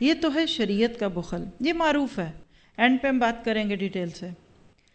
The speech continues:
दूसरा बुखल शायद ही कभी आपने सुना हो, यानी दो बड़ी main किस्में, फिर इसके बाद आगे इसकी सब categories इंशाल्लाह हम देखेंगे। और वो क्या है? मुरव्वत का बुखल।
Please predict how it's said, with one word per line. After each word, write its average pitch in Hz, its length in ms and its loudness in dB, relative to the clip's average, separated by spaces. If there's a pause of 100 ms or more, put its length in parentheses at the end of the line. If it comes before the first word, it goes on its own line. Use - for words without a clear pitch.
(480)
दूसरा 349 460 6
बुखल 240 360 2
शायद 220 460 0
ही 226 80 2
कभी 202 280 -4
आपने 190 320 -4
सुना 170 280 -6
हो, 170 160 -10 (260)
यानी 233 220 4
दो 220 320 6
बड़ी 214 320 0
main 214 340 2
किस्में, 269 520 -2 (420)
फिर 269 140 2
इसके 262 280 2
बाद 226 220 6
आगे 202 240 4
इसकी 214 240 -2
सब 214 280 -4
categories 202 540 -2
इंशाल्लाह 196 460 -2
हम 196 200 -2
देखेंगे। 226 540 0 (480)
और 254 260 6
वो 254 260 4
क्या 233 220 4
है? 214 580 2 (800)
मुरव्वत 208 800 4
का 185 100 -2
बुखल। 175 340 -8